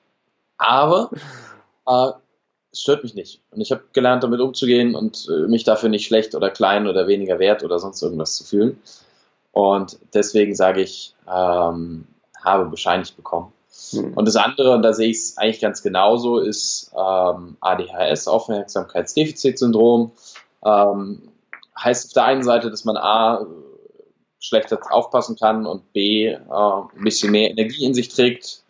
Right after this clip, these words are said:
Speaker 1: als dass die Lehrer gut finden und deswegen, ähm, tendenziell ein bisschen lauter, ein bisschen gröber ist.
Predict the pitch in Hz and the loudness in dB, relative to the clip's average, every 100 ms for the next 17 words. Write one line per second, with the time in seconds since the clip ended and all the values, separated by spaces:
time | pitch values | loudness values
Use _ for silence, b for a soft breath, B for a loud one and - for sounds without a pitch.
0 | - 104 107 - - - _ - 107 - | -4 -2 0 -4 -6 -12 _ -2 0 0
1 | 107 107 104 117 160 - 151 143 - B | 0 2 4 2 -2 0 0 -2 -16 B
2 | B B B B - 117 117 110 - - | B B B B 0 4 4 2 -6 -4
3 | 107 104 - 104 107 104 104 - 101 98 | 0 0 2 0 0 -4 -8 -4 -2 -2
4 | 95 104 101 90 98 92 92 - 85 85 | -4 -2 0 2 2 2 -2 -2 2 2
5 | 92 92 - - 82 80 98 107 80 110 | 2 -2 -6 -8 -6 0 2 4 2 0
6 | - - | -2 -8